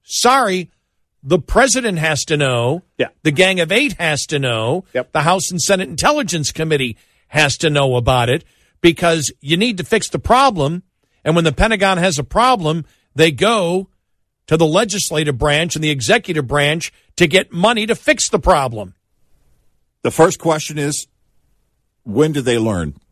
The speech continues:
Speaker 2: When did they learn of this officially? At what point did they learn about that and what happened during the Trump years is the first question.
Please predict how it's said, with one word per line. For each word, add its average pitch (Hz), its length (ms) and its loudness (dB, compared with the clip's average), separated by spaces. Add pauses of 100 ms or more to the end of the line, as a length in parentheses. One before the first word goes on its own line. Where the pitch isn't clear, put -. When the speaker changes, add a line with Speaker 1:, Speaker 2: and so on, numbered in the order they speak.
(1160)
Speaker 2:
When 131 180 2
did 160 120 0
they 160 120 2
learn 139 320 -2
of 123 120 -2
this 123 220 0
officially? 113 600 0 (680)
At 98 180 -4
what 104 200 0
point 127 320 -6
did 107 140 -4
they 110 140 0
learn 117 240 -2
about 104 420 -2
that 139 260 0 (120)
and 127 460 -4
what 110 140 0
happened 107 360 -4
during 104 200 -2
the 95 80 -6
Trump 98 320 -2
years 80 400 -4 (760)
is 90 140 -2
the 98 80 -4
first 90 280 0
question. - 420 -4